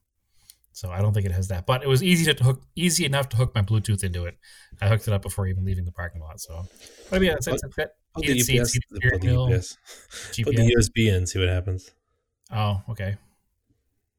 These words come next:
Speaker 1: Well, I can't do that because my phone doesn't, oh, I guess the, the charging port. Yeah, yeah, yeah. Anyway.
Speaker 2: Yeah.
Speaker 1: I don't know. I'll, I'll look into it. I'm not worried about it. I only have it for, like, four days, so it doesn't matter at the end of the day. The one thing I did notice about the car in, uh, Brad's unimportant car reviews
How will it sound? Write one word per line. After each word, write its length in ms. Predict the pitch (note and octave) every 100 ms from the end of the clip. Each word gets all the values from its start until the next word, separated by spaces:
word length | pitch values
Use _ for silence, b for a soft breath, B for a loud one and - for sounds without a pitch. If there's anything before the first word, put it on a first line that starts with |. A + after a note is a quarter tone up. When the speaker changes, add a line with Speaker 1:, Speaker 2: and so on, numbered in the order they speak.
| _ -
Speaker 1:
Well, 100 | G#2+
I 80 | G2
can't 260 | - A2+
do 120 | G#2 G2
that 180 | G2
because 180 | - G2
my 100 | F#2+
phone 280 | F#2 G2+ G2+
doesn't, 320 | G2 F#2+ G2 - -
oh, 60 | C#3
I 120 | C3+
guess 120 | B2
the, 220 | A2 -
the 20 |
charging 380 | G#2+ A#2 A2 G#2
port. 240 | F#2+ F2 G2+
Yeah, 140 | G2+
yeah, 160 | F#2 F#2+
yeah. 80 | F2+ -
Anyway. 260 | C#3 A#2 F#2+
Speaker 2:
Yeah. 220 | D#3+ D#3 F#2+ _ _ _ b b b
Speaker 1:
I 60 | F#3+
don't 180 | D3+ B2+ -
know. 60 | D3+
I'll, 100 | D3
I'll 160 | C#3 C3+
look 120 | G#2
into 180 | F2 E2+
it. 120 | - _ _ _ _
I'm 60 | B2
not 140 | A2
worried 180 | G#2 F#2+
about 180 | F#2 F#2+
it. 100 | - _ B B B B B
I 60 | -
only 160 | A#2 A2
have 140 | A2
it 80 | A2+
for, 120 | A2
like, 160 | G#2 G2
four 220 | A2+ G#2
days, 320 | F#2+ F#2 -
so 240 | - F#2 G2+ -
it 40 |
doesn't 160 | B2 G#2
matter 160 | G2+
at 80 | G2
the 60 | F#2+
end 80 | F#2+
of 60 |
the 120 | F#2
day. 160 | E2+ G2 _ B B B
The 80 | -
one 140 | C3+ F3
thing 120 | F#3
I 100 | D3+
did 200 | B2+ D3
notice 300 | B2 A2 G#2
about 140 | A2
the 60 | G2+
car 380 | G#2+ G2 G2+ A2+
in, 280 | A#2 G2+ G#2
uh, 440 | G2+ F#2+ G2+ A#2 A2
Brad's 440 | G#2 G#2 G2 G2
unimportant 540 | G#2 G2 - - G2
car 180 | - G2
reviews 480 | G2+ G#2 A2 A#2+ -